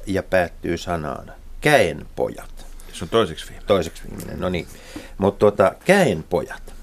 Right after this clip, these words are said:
Speaker 1: Onko, hyvät herrat, Pekka Perttula, Ilkka Kanerva, onko meillä tällä hetkellä suomalaisissa puolueissa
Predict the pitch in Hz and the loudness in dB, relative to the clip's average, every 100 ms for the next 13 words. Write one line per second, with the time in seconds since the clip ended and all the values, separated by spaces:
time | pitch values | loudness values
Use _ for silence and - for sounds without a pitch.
0 | - 185 196 - 165 139 - 143 139 - | 2 2 2 4 4 4 0 2 4 4
1 | 143 127 - 135 - 120 127 107 - 107 | 2 0 0 -2 0 0 0 0 -2 0
2 | 107 95 - - - - - 127 117 - | 2 0 -2 -14 -14 -12 4 4 4 2
3 | - 107 98 80 85 - - - - 160 | 4 6 4 0 -4 -6 -12 -14 0 0
4 | 185 160 151 135 - 175 123 107 101 - | 2 0 0 2 4 6 4 0 -4 -4
5 | 95 95 120 98 87 82 82 - 87 - | -4 0 0 2 0 -2 -6 -6 -6 -2
6 | 87 80 - - - - - | 0 0 -2 -6 -8 -12 -12